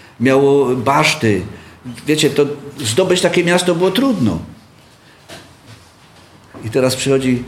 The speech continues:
przychodzi człowiek i mówi: "Uciekajcie, bo to miasto zostanie zniszczone". Daruj sobie. I oni się śmiali z niego. Tak jest napisane, że oni myśleli, że on im bajki opowiada. Ale kiedy wyszedł i kiedy Pan Bóg już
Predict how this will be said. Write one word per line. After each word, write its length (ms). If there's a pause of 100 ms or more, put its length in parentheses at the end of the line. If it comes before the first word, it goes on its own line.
(300)
przychodzi 360
człowiek 380
i 60
mówi: 280
"Uciekajcie, 500
bo 100
to 120
miasto 300
zostanie 380
zniszczone". 500 (1700)
Daruj 320
sobie. 300 (760)
I 100
oni 100
się 120
śmiali 360
z 100
niego. 200
Tak 140
jest 120
napisane, 440
że 120
oni 140
myśleli, 260
że 80
on 100
im 160 (340)
bajki 360
opowiada. 420 (1600)
Ale 140
kiedy 220
wyszedł 400 (1200)
i 40
kiedy 220
Pan 220
Bóg 200
już 260